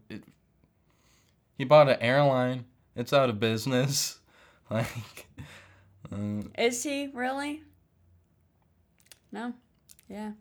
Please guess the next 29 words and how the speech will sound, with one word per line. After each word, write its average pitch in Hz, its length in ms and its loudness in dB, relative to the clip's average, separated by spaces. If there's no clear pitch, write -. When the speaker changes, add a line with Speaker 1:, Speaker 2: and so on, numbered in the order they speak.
Speaker 1:
s- - 240 -4
Speaker 2:
I 277 120 6
don't 262 100 2
know. 240 260 0
If 285 220 4
he, 330 260 -2
say 320 260 2
he 320 160 -2
has 240 300 -2
done 240 180 -4
good 208 140 -6
for 208 100 -4
our 190 80 -2
country, 190 320 -6
I 185 40 -4
think 185 180 -14
he's 175 160 -10
done 180 180 -4
more 175 180 -6
bad - 300 -8
than 147 160 -16
good. 214 220 -16
Speaker 1:
What 101 160 -12
are 98 80 -8
some 104 200 -8
bad 101 280 -10
things 104 240 -8
he's 107 160 -6
done? 110 240 -10